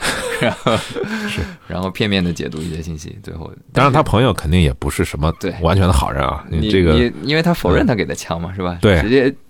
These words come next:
Speaker 1: 间接地导致了他，他直接丢掉了工作，那个。
Speaker 2: 嗯。呃，一个是这个朋友的背叛啊，这是我们可以看出片中啊，很少有的几个工作中的这个朋友。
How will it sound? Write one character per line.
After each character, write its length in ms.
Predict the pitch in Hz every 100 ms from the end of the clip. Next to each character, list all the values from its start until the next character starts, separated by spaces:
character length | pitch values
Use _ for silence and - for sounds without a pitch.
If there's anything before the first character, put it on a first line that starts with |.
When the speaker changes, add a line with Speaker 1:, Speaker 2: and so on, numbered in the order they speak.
| -
Speaker 1:
间 180 | 180 160
接 160 | 151
地 80 | 147
导 200 | - 92
致 100 | 107
了 100 | 110
他， 380 | 110 107 107 104
他 140 | 120
直 100 | 92
接 80 | 98
丢 160 | 104 110
掉 80 | 101
了 60 |
工 160 | 90 92
作， 160 | 95 -
那 80 | 90
个。 80 | -
Speaker 2:
嗯。 200 | 87 73 95 - _ _ _ - - - - _ -
呃， 120 | 90 -
一 180 | 87 90
个 100 | 110
是 140 | 95
这 160 | 80 82
个 200 | 73 71 -
朋 200 | - 82
友 80 |
的 80 | 82
背 160 | - 82
叛 240 | - 90 -
啊， 200 | 78 69
这 100 | - 80
是 220 | 78 73
我 80 | -
们 80 | 80
可 40 |
以 40 | 98
看 180 | - 85
出 120 | 80
片 280 | - 117 117
中 180 | 110 104
啊， 240 | 82 76 -
很 240 | - 95
少 240 | 113 - 95
有 100 | 76
的 100 | 73
几 160 | -
个 120 | -
工 260 | 71 107 117
作 160 | 113 76
中 160 | 78
的 100 | 73
这 100 | 65
个 100 | 65
朋 220 | - - 73
友。 140 | -